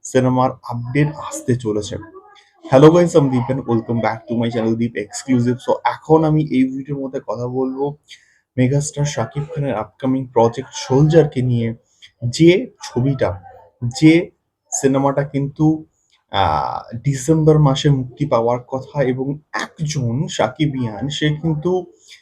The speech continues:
কমেন্ট বক্সে কমেন্ট করে যে সোলজার সিনেমার আপডেট কোথায়। সেখানে আমরা দেখতে পাচ্ছি the শাকিব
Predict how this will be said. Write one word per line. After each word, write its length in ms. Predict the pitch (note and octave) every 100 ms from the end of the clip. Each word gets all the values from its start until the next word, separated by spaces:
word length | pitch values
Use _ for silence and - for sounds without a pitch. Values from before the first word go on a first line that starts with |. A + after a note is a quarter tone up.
| _ -
কমেন্ট 280 | C#3 D3 D#3
বক্সে 380 | D#3 D3+ - D#3
কমেন্ট 400 | B2+ B2 C#3+ D3+
করে 240 | D#3 D#3
যে 120 | D#3+
সোলজার 800 | D3+ - D3 D#3+ D#3+ D#3 F#3 F#3
সিনেমার 580 | - - C#3 C#3+ D3 D3+ D3
আপডেট 420 | B2+ A#2+ B2+ B2
কোথায়। 340 | A2 - F#2 - _ _ _ _ _ -
সেখানে 420 | D#3 D3+ G3 F#3
আমরা 540 | F3+ F#3 F#3+ F#3+ D3+ -
দেখতে 360 | B2+ B2 - D#3
পাচ্ছি 540 | D#3+ D#3 - E3+ D#3
the 120 | D#3
শাকিব 440 | D3+ A2+ - D#3